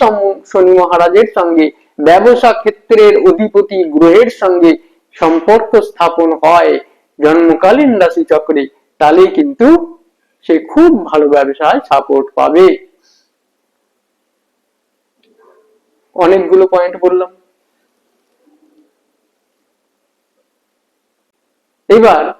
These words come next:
আরেকটা ইম্পর্টেন্ট পয়েন্ট বলি, যেটা হচ্ছে বুধ হচ্ছে ব্যবসা কারক গ্রহ, বুধ হচ্ছে বুদ্ধি কারক গ্রহ। ব্যবসায় কিন্তু বুদ্ধির দক্ষতা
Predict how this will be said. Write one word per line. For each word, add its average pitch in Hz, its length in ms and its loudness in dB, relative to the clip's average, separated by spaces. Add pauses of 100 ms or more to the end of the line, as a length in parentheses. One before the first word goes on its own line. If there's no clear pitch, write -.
(540)
আরেকটা 247 440 -2 (480)
ইম্পর্টেন্ট 208 640 0 (120)
পয়েন্ট 139 280 -4 (120)
বলি, 135 200 -12 (1800)
যেটা 214 300 0
হচ্ছে 262 260 -2 (540)
বুধ 269 460 2 (140)
হচ্ছে 233 380 -2 (480)
ব্যবসা 165 400 0 (100)
কারক 139 260 0 (100)
গ্রহ, 135 180 -12 (920)
বুধ 220 340 2 (140)
হচ্ছে 185 360 -2 (460)
বুদ্ধি 208 540 0 (140)
কারক 147 300 0 (100)
গ্রহ। 135 200 -4 (840)
ব্যবসায় 180 560 0
কিন্তু 151 200 -4 (180)
বুদ্ধির 147 440 -6 (100)
দক্ষতা 143 500 -4